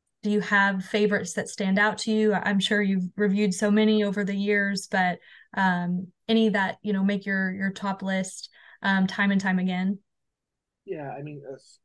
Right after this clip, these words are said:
Speaker 2: part of it is exposure, right? So, like, the more you drink something, you're more, your palate's gonna get attuned to it, and the more you're going to crave it. That's sort of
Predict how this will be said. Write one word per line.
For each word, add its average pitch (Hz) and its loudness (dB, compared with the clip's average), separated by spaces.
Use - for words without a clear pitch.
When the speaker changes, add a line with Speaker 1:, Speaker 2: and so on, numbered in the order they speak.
Speaker 2:
part 135 -4
of 113 -10
it 107 -6
is 90 -8
exposure, 87 -10
right? 80 -14
So, 92 -10
like, 90 -10
the 107 -12
more 104 -6
you 90 -10
drink 90 -12
something, 85 -18
you're 80 -14
more, 82 -14
your 85 -18
palate's 85 -10
gonna 82 -18
get 78 -14
attuned 127 -14
to 107 -8
it, 104 -14
and 98 -16
the 95 -14
more 87 -8
you're 82 -12
going 80 -12
to 71 -20
crave 76 -14
it. - -20
That's - -20
sort 87 -10
of 73 -18